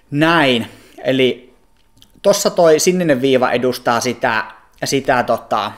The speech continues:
kaksituhatta seitsemäntoista huippua, ja tossa niinku näkyy, täällä nousukausi lähti kaksituhatta kaksikymmentä loppuvuonna, kun se rikkoi ton, pistetään vähän isommaksi vielä, kun toi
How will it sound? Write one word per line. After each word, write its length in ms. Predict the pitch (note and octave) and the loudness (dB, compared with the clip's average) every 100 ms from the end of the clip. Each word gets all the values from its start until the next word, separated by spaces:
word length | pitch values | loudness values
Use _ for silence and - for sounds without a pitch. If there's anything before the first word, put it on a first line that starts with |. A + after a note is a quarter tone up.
| - - _ | -18 -20 _
kaksituhatta 640 | - F#3+ - E3 C#3+ - C3 | -2 -2 -2 0 0 0 0
seitsemäntoista 640 | F3+ F3+ D3 B2 - - | 0 0 -2 -2 -4 -2
huippua, 920 | G3+ A#3+ - - D#3+ C#3 - - - _ _ _ _ _ _ _ - | -2 -2 -4 -2 2 4 2 -2 -20 _ _ _ _ _ _ _ -2
ja 300 | B2 A#2 - - _ _ | -2 -2 -6 -20 _ _
tossa 320 | A3 A3+ - | 0 2 0
niinku 200 | F#3+ D#3 | 0 0
näkyy, 720 | E3+ G3 - F#3 D3+ C3 - _ _ _ _ _ | 0 0 0 0 2 0 -6 _ _ _ _ _
täällä 540 | F#3+ B3 B3 F3+ E3 - | 0 0 0 0 -2 -2
nousukausi 800 | E3 A3+ A3+ F3+ F3 D3+ C#3+ D3+ | 0 2 2 2 2 2 2 2
lähti 720 | D#3+ E3 - - D3+ B2 - - - | 2 0 -2 -2 0 0 -4 -20 -6
kaksituhatta 480 | F#3 G3+ - E3+ D#3+ | -2 -2 0 -2 0
kaksikymmentä 500 | E3 C#3 - D3 D3 | 0 0 -2 -6 0
loppuvuonna, 840 | E3+ - D3+ C3+ D3 C3 A#2+ B2 A#2 - - _ _ - | 0 0 -2 2 4 4 4 0 -2 -8 -20 _ _ -10
kun 120 | - | -6
se 120 | C3+ D#3 | -2 0
rikkoi 440 | A3+ - - D3 | -2 -4 -2 0
ton, 460 | - C#3 B2+ C3 - _ _ | 2 2 2 -2 -8 _ _
pistetään 360 | C3+ - B2 A2+ | -16 -14 -14 -10
vähän 240 | B2 A#2 - | -8 -8 -6
isommaksi 560 | G#3+ B3 F#3+ C#3 - C3+ | -2 2 2 0 -4 0
vielä, 420 | C#3+ B2 A#2+ A2+ - - - - _ | 2 4 2 -2 -6 -20 -20 -20 _
kun 160 | D3 C3 | -6 0
toi 160 | C#3+ | 2